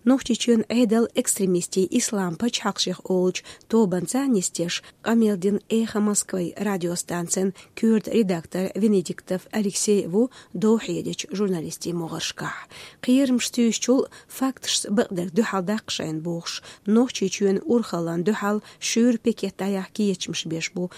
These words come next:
Петр Бухар журналистыш. Кайы акция воуш тёрн Александров Артём Дагхву, нох чучуч кюгалана, дин урхалана тедождо новая газетан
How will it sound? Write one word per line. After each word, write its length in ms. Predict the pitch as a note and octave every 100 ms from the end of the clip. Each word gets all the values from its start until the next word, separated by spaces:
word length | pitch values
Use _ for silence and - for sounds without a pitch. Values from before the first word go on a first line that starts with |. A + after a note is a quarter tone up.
| - -
Петр 320 | G3 - D#3+
Бухар 400 | E3 - E3 -
журналистыш. 800 | F3 E3+ D#3+ - - - - - _ _ _ _ -
Кайы 320 | - G#3 G3+
акция 360 | - A3+ - G3
воуш 380 | G#3+ B3 A3 -
тёрн 340 | A3 G#3+ G3+ - - -
Александров 720 | B3 A#3+ - E3+ E3+ F3+ -
Артём 420 | A3 G#3+ - F3
Дагхву, 500 | F3+ G#3 - F#3 B3 - - -
нох 240 | A#3 C#4 -
чучуч 460 | A3 - A3 - -
кюгалана, 680 | B3 B3+ F#3 E3+ F3 G3+ G#3 - - -
дин 260 | F3+ C#4 A3
урхалана 720 | B3 A3+ - G3+ F#3+ G3+ A3
тедождо 680 | - A3 G#3 F#3 E3 A3 A#3+ - -
новая 480 | G3+ A#3 C4 A3 G3+
газетан 640 | G3 F3+ E3+ E3+ G#3 A3+